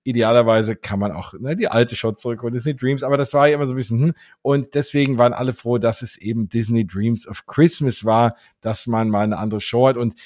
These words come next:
die ist auch schon älter und ja, aber trotzdem besser, finde ich persönlich. Und ich fand sie ganz toll.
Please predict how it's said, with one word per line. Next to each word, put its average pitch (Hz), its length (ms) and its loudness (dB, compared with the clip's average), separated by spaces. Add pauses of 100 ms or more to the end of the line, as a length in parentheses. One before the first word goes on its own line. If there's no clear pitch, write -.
(140)
die 156 100 -4
ist - 140 -4
auch 196 140 -2
schon 208 220 -2
älter 202 520 0 (480)
und 151 1040 0 (440)
ja, 131 320 -2
aber 135 200 4
trotzdem 175 340 -2
besser, 175 340 -2
finde 131 280 -6
ich - 140 -12
persönlich. 147 500 -6
Und 147 180 -14
ich 143 100 -14
fand 156 260 -2
sie 143 100 -6
ganz 143 300 -2
toll. 175 240 4